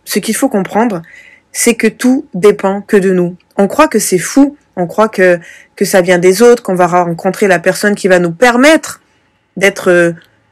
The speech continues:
cette personne à l'origine de ce changement de moi-même. Mais non, je suis désolée de vous le dire, ça ne dépend que de vous. Et les rencontres, les formations, peut-être, euh, les ouvertures d'esprit, euh, toutes ces prises de conscience qu'on a au quotidien, et oui, c'est ça le changement. C'est ça qui va faire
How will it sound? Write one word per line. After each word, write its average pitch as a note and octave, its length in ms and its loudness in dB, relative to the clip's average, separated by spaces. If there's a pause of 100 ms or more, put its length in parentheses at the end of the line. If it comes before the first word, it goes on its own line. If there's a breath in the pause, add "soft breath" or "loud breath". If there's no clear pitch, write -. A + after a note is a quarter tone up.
(160)
cette F#3 200 0
personne G3+ 500 0
à F3+ 80 -2
l'origine G3 440 2
de G3 60 2
ce F3+ 160 -2
changement F#3+ 440 0
de F3 120 0
moi-même. F#3 440 2 (440 soft breath)
Mais F#3+ 160 2
non, E3 240 -2 (380)
je - 80 -12
suis G3+ 120 -4
désolée G3+ 380 2
de G3 100 2
vous F#3 140 0
le F3 80 -4
dire, G3+ 180 -2
ça F#3 120 -6
ne E3+ 120 -2
dépend E3+ 320 -2
que F3 140 -2
de F3 100 -4
vous. D3+ 240 -8 (720)
Et F#3 100 0
les F#3 120 4
rencontres, A3 500 0 (260 loud breath)
les F#3 80 0
formations, F3+ 640 0 (300 loud breath)
peut-être, F#3+ 420 0
euh, F3 200 4
les F3+ 200 -2
ouvertures G3 380 0
d'esprit, B3+ 580 0 (300 loud breath)
euh, F3 80 0
toutes F#3 160 -10
ces G#3+ 100 0
prises A3+ 220 0
de F#3+ 80 2
conscience F#3+ 360 0
qu'on F#3+ 160 0
a F3 80 2
au E3+ 60 0
quotidien, F#3 560 -2
et G3+ 80 4
oui, G3 220 -2
c'est - 160 -4
ça F#3 180 -2
le E3+ 100 -4
changement. E3 460 -4
C'est E3 140 -8
ça B3+ 140 -2
qui - 120 -4
va F3+ 140 0
faire A#3+ 240 -2